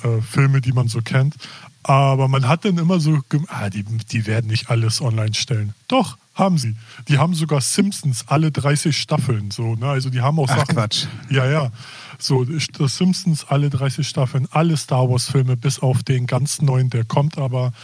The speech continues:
Speaker 1: Die Eisprinzessin, der zweite Teil kommt jetzt im Juli, weil der lief ja noch im Fernsehen, äh, im Kino. Und dann Mandalorian, äh, ähm, die ersten zwei Folgen, jetzt ist heute die dritte Folge gekommen.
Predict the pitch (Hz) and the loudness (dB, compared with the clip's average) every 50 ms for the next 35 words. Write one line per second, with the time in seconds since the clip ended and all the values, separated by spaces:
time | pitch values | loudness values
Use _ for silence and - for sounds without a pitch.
0 | - - - - - - 165 202 - - 127 139 151 - - - - 143 131 - | -20 -20 -20 -10 -4 0 0 0 2 2 0 0 0 -2 -2 -2 0 0 0 0
1 | - 147 131 - - 151 139 127 131 120 - - 139 151 139 131 151 135 - - | 0 0 0 0 0 0 2 0 0 -2 -2 -2 0 0 -2 -2 -4 -4 -2 -2
2 | 131 131 123 117 - 135 131 123 - 135 120 - - 131 120 117 123 147 165 170 | -2 -2 -2 -2 0 0 0 0 0 -2 -2 0 0 0 2 4 4 4 4 4
3 | 170 175 165 139 127 117 113 110 123 113 117 131 147 - 151 143 139 135 123 - | 2 2 2 0 0 -2 -2 -2 -2 -2 0 0 0 0 0 2 2 0 -2 -2
4 | 143 127 - - 135 131 131 123 120 123 123 123 120 - - - - - 127 123 | -6 -6 -4 -2 -2 0 0 0 0 -2 -2 -2 -4 -8 -14 -8 -2 0 2 2
5 | 117 113 113 - - 139 127 127 127 127 - - - - - - - - 113 - | 2 0 0 0 0 2 2 2 2 0 0 -4 -12 -20 -20 -18 -18 -18 -18 -8
6 | - - 147 139 131 131 127 123 123 123 120 - - - 147 131 - 151 143 143 | -2 0 2 2 4 2 2 2 2 0 0 -2 -2 -2 -2 0 2 2 2 2
7 | 135 135 139 143 135 135 120 117 120 123 123 123 113 110 110 113 - - - 151 | 2 2 2 2 2 2 2 4 4 4 4 2 2 2 0 0 -2 -2 -4 -6
8 | 165 - 131 117 113 110 110 110 110 107 110 - _ _ - - - 139 147 127 | -4 -2 0 0 2 2 0 0 -2 -4 -8 -10 _ _ -10 -4 0 0 2 2
9 | 131 - - 160 135 - - 139 117 113 113 - 156 156 160 165 156 139 123 113 | 0 0 0 0 0 0 0 0 0 0 2 2 2 2 2 2 2 0 0 -2
10 | - - - - 139 127 123 - - - 131 131 139 - - 131 117 131 117 117 | -4 -8 -4 0 0 2 2 0 0 0 2 2 2 2 0 0 0 0 -2 0
11 | - 131 - 175 180 202 170 - - 156 143 139 147 139 127 131 127 117 - - | 0 0 -2 -2 -2 -4 -4 -2 -2 -2 -2 0 -2 -4 -4 -4 -6 -6 -2 -2
12 | 139 127 127 127 | 0 0 0 -2